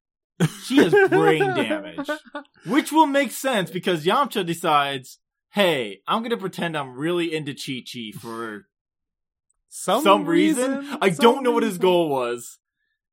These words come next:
Speaker 2: I have no idea.
Speaker 1: His fear of women doesn't apply to Chi-Chi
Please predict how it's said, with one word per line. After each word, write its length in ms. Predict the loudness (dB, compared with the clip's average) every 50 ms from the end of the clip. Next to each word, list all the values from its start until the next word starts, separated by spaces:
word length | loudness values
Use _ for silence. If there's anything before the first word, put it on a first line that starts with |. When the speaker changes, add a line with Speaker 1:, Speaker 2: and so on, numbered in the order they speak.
| _ _ _ -14
Speaker 2:
I 60 | -12
have 160 | -10 -10 -8
no 340 | -8 -6 -2 0 2 4 4
idea. 440 | 2 2 -2 -6 -10 -14 -16 -18 -20 _ -4
Speaker 1:
His 200 | 0 2 2 2 0
fear 260 | -4 -4 -2 -2 -2
of 60 | -2 -2
women 240 | -4 -4 -4 -4
doesn't 240 | -2 -2 -2 -2 -2
apply 260 | -4 -2 -2 -2 -2
to 80 | -2 -4
Chi-Chi 600 | -6 -8 -8 -8 -8 -8 -8 -6 -6 -8 -10 -14